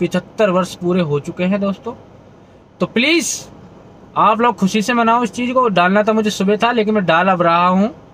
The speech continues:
तो एक बात और बता देता हूँ कि मैं नया चैनल बना रहा हूँ, आप लोग उसको subscribe कर लेना, ठीक है? इसको आप, अ, क्या बोलते हैं, इसको बंद कर दो, ठीक है? मतलब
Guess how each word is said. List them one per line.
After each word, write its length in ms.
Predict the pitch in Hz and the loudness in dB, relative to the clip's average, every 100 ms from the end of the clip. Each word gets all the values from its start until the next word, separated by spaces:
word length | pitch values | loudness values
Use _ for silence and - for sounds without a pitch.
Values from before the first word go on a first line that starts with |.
| - - - - | -20 -20 -8 -2
तो 380 | 165 170 170 | 2 4 2
एक 240 | 185 190 180 | 2 0 2
बात 280 | 175 190 202 | 2 2 2
और 140 | 190 | 2
बता 280 | 180 180 180 | 2 2 0
देता 220 | 185 185 | 0 0
हूँ 180 | 180 214 | 0 -2
कि 120 | 247 | 0
मैं 480 | 208 202 208 208 208 180 | 2 2 2 2 0 -2
नया 300 | 160 170 180 | 0 0 0
चैनल 280 | 190 196 | 0 0
बना 240 | 190 170 170 | 0 0 2
रहा 100 | 185 | 0
हूँ, 140 | 214 202 | 0 0
आप 280 | 180 190 196 | 0 2 0
लोग 200 | 196 214 | 0 0
उसको 260 | 190 214 | -2 -2
subscribe 480 | 190 175 - 185 185 | -2 -4 -2 -2 0
कर 160 | 175 160 | -2 0
लेना, 300 | 175 196 233 - - - - | 0 -2 -4 -10 -20 -20 -6
ठीक 120 | 220 | -4
है? 60 | 285 | -2
इसको 460 | 226 196 - 202 196 | -2 -2 0 2 4
आप, 340 | 180 185 - | 4 2 2
अ, 400 | 196 190 190 185 - - 160 | 2 2 0 -4 -10 -18 -6
क्या 680 | 160 160 156 156 151 160 151 | -2 0 0 -2 -4 0 2
बोलते 340 | 151 147 151 | 2 0 -2
हैं, 60 | 151 | -4
इसको 200 | - 151 | -4 -2
बंद 240 | 151 165 | 0 0
कर 100 | 139 | 0
दो, 160 | 107 107 - - - - - - 233 | -6 -12 -20 -20 -20 -20 -20 -10 -6
ठीक 120 | 247 | -2
है? 160 | 156 - - - - - | -2 -4 -16 -20 -20 -8
मतलब 280 | 175 220 226 | -2 0 -2